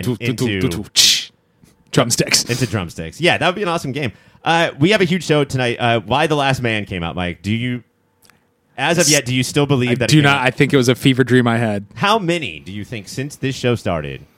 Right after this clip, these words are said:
Speaker 2: uh, attempts or false starts do we have on this show?
Speaker 1: Seven.
Speaker 2: That, I, I do, I do not think that's an unreasonable guess.
Speaker 1: One every year and a half. <laughs>
Speaker 2: Uh, so many. We almost had the guy from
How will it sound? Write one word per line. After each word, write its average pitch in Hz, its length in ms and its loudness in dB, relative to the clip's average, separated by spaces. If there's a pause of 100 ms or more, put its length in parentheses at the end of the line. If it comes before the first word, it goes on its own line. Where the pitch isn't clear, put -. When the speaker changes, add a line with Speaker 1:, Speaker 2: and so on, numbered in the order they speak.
(180)
Speaker 2:
uh, 95 200 -4
attempts - 640 -8
or 104 220 -2
false 110 260 -2
starts 95 280 -6
do 98 80 -8
we 90 100 -4
have 85 160 -8
on 78 100 -10
this 73 120 -16
show? 71 160 -20 (160)
Speaker 1:
Seven. 113 400 -2 (460)
Speaker 2:
That, 151 160 -8
I, 151 240 -4
I 143 40 2
do, 131 240 -4
I 131 80 0
do 120 140 -2
not 127 120 -2
think 120 140 -6
that's 107 140 -4
an 104 80 -4
unreasonable 87 360 -4
guess. 73 240 -14
Speaker 1:
One 147 300 4
every 143 260 2
year 135 160 4
and 131 100 4
a 131 40 6
half. - 640 -2
<laughs> - 60 -20 (680)
Speaker 2:
Uh, 131 220 -6
so 170 260 2
many. 135 280 0
We 123 180 0
almost 139 300 2
had 127 100 0
the 117 60 -2
guy 110 200 0
from 92 540 -2